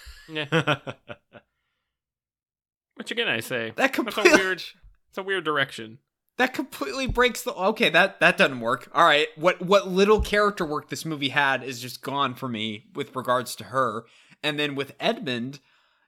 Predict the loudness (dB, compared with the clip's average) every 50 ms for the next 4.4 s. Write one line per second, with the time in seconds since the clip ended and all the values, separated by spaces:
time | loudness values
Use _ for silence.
0 | _ _ _ _ _ _ _ _ _ _ _ -2 2 4 4 4 4 4 4 4
1 | 4 4 4 2 2 0 2 2 0 0 2 2 2 0 -2 -4 -2 0 0 0
2 | 0 0 -2 -6 -6 -6 -8 -10 -10 -10 -4 -2 0 0 0 -2 -6 -10 -10 -10
3 | -10 -8 -8 -6 -6 -6 -4 -4 -4 -2 -2 -2 -4 -4 -6 -8 -10 -8 -8 -4
4 | -4 -4 -4 -4 -6 -10 -10 -12